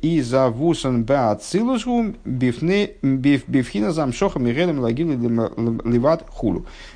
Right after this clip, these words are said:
Для того, чтобы ответить на все поставленные вопросы, как водится, мы здесь с-, <laughs> эти вопросы, в общем-то, до конца Маймера почти наверняка можем забыть.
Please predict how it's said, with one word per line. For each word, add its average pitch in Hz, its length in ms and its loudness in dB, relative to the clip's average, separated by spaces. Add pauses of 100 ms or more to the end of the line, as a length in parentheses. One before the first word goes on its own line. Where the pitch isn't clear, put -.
Для 120 220 -2
того, 180 200 2
чтобы 135 200 2
ответить 127 440 -2
на 107 300 0 (200)
все - 200 -4
поставленные 101 460 -2
вопросы, 202 520 -4 (180)
как 110 160 -8
водится, 101 400 -4
мы 95 380 -6
здесь - 360 -10 (240)
с-, 180 200 -6 (260)
<laughs> - 260 -18
эти 117 200 0
вопросы, 113 360 0
в 113 80 0
общем-то, 98 340 -4
до 101 100 -4
конца 107 320 -2
Маймера 101 320 -2
почти 101 240 -4
наверняка 101 400 -2
можем 101 260 -4
забыть. 185 340 -4